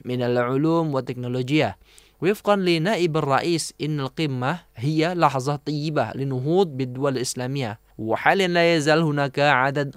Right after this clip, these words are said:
قليل من العلماء المسلمين الذين حصلوا على جائزة نوبل. وسيقدم يوسف كالا أيضًا اقتراحات التعاون من برنامج العلوم والتكنولوجيا العليا،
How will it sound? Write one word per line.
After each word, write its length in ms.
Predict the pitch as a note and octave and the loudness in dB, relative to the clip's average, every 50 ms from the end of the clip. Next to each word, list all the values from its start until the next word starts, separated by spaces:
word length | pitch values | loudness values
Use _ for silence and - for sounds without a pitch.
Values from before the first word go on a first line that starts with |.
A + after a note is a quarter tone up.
| - _ | -8 _
قليل 380 | - C#3 D3+ F3 F3 C3 A2 - | -2 0 2 2 2 0 0 -4
من 200 | - A#2+ B2 A#2+ | -8 -8 -6 -6
العلماء 560 | A#2+ A#2 A#2 A#2 B2 C3+ C3 B2 B2 C#3 C3+ | -4 -4 -4 -2 -2 -2 0 -2 -2 -2 -4
المسلمين 580 | B2+ B2+ C3 B2+ - A#2+ A#2 B2+ C#3 D3 D3+ D3 | -4 -4 -6 -6 -8 -8 -6 -4 -2 -2 -2 -2
الذين 360 | A2 B2+ B2+ A#2+ A#2+ C#3 C3 | -4 -4 -4 -4 -4 -6 -4
حصلوا 440 | B2+ - C#3 - - C3+ C3+ D3 C#3 | -2 -2 -2 -2 -2 -4 -2 0 0
على 320 | A#2+ A#2+ C#3 C#3+ D3 C#3+ | 2 2 0 0 0 -2
جائزة 400 | C3+ C3 E3 F3 E3 C#3 C#3+ C3+ C3+ | -2 -2 -2 -2 -2 -2 -4 -4 -4
نوبل. 440 | C3+ C3+ B2+ A#2+ A#2 A2 G2+ D#2 - - - _ _ - _ _ _ _ _ - | -6 -6 -4 -4 -4 -2 -2 -4 -4 -6 -14 _ _ -20 _ _ _ _ _ -8
وسيقدم 1200 | A#2 A#2+ A#2+ B2 C3 C3+ D3 D3+ - C#3 C3 B2+ C3 C3 B2 - D3 D3+ C#3 C3 C#3+ D3 D3+ D3+ | -6 -4 -2 -2 -2 -2 -4 -4 -6 -6 -4 -4 -4 -6 -2 -2 -2 -2 -2 -2 -2 -2 -2 -2
يوسف 260 | C#3+ C#3 C3+ - B2 A#2 | -2 -4 -4 -6 -8 -6
كالا 460 | - C#3 C3+ C#3 C#3+ D3 D3+ D3+ - - | -2 0 0 2 4 4 4 4 2 2
أيضًا 400 | D#3+ D#3 B2 B2 A2+ G#2 F#2+ E2 - - | 0 -2 -2 -2 -4 -4 -6 -10 -12 -12
اقتراحات 640 | A2+ A2 - - A#2 A2+ A2 - - C#3 C#3+ C3+ - | -12 -10 -8 -4 -2 -2 0 0 2 2 0 0 -2
التعاون 680 | B2+ - - A2+ A2 C3 C3 A#2+ A#2+ C3+ C#3+ E3+ F#3+ - _ _ _ - - - - - | -8 -6 -4 -2 -2 -2 -2 -2 -2 -2 -2 -4 -6 -8 _ _ _ -20 -20 -20 -14 -6
من 320 | C#3 D3+ D#3+ F3+ F3+ E3+ D#3 | -2 -2 0 0 0 2 2
برنامج 640 | D3+ D3 C3+ C#3 C#3 C3+ C#3 C#3 C#3+ D3 D3 C3+ | 4 2 2 2 0 0 0 0 0 0 0 0
العلوم 560 | C#3 B2+ B2 B2 B2+ B2+ C3 C#3 D3 D3 C#3 | -2 0 0 0 0 0 0 0 0 -2 -2
والتكنولوجيا 640 | B2+ B2 - B2 - C3+ B2+ B2+ C3 B2 A#2+ B2+ A#2+ | -4 -6 -8 -10 -8 -6 -6 -4 -4 -4 -4 -4 -2
العليا، 520 | A#2 A#2+ A#2+ B2+ C3+ C#3 C3 A#2+ G#2+ - | -2 -2 -2 -2 0 0 0 0 0 -4